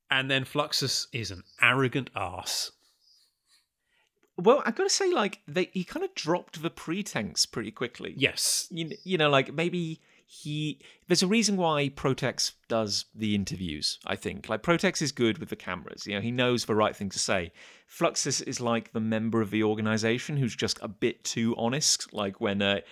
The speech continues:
Speaker 2: he's like a backbencher M P who just kinda says
Speaker 1: <laughs>
Speaker 2: exactly what he's thinking rather than the party line.
Speaker 1: Well, what I love, and it's a very, it, uh,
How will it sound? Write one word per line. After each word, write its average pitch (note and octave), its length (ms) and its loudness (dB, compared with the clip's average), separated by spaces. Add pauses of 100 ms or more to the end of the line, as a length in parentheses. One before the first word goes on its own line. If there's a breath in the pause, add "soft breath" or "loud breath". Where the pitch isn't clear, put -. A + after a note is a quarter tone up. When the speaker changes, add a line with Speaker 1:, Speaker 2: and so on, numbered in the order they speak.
Speaker 2:
he's C#3+ 140 0
like D3 80 4
a C#3 60 2
backbencher A#2+ 680 0
M G2+ 200 -2
P G2+ 440 -6 (100)
who A2+ 80 -6
just A2+ 220 -2
kinda C#3+ 180 0
says F3 480 6 (180)
Speaker 1:
<laughs> - 160 -20
Speaker 2:
exactly A2 520 2
what G2+ 160 0
he's G2 120 0
thinking G#2 480 -2
rather F#2+ 280 2
than F#2 160 -6
the E2+ 60 -8
party G2 360 -4
line. G2 340 -4
Speaker 1:
Well, F3+ 140 -2
what G#3 200 0
I E3 80 6
love, C#3 260 4
and G#2+ 100 -2
it's A#2 120 -8
a A#2 40 -8
very, A2+ 380 2
it, B2 220 -8 (120)
uh, D3 240 -6